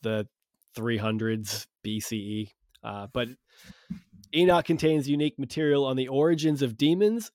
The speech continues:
and Nephilim, why some angels fell from heaven, and an explanation of why the Genesis flood was morally necessary, and prophetic exposition of the thousand-year reign of the Messiah.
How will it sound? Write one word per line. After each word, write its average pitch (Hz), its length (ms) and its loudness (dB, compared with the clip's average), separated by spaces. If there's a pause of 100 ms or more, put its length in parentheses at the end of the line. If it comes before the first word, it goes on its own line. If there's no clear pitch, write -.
and 160 240 -2
Nephilim, 127 500 -4 (440)
why 127 220 2
some 156 300 2
angels 170 400 2
fell 160 200 2
from 160 180 -4
heaven, 117 400 -2
and 120 340 -6 (200)
an 127 160 -2
explanation 123 640 0
of 110 120 -2
why 117 220 4
the 113 100 2
Genesis 110 480 0
flood 113 300 -2
was 110 220 -4
morally 110 340 0
necessary, 107 680 -4 (760)
and 120 460 2 (320)
prophetic 117 560 -2 (100)
exposition 110 800 -4
of 104 180 -10
the 104 100 -6
thousand-year 110 720 0
reign 104 400 -4
of 107 200 -10
the 104 80 -4
Messiah. 85 480 -10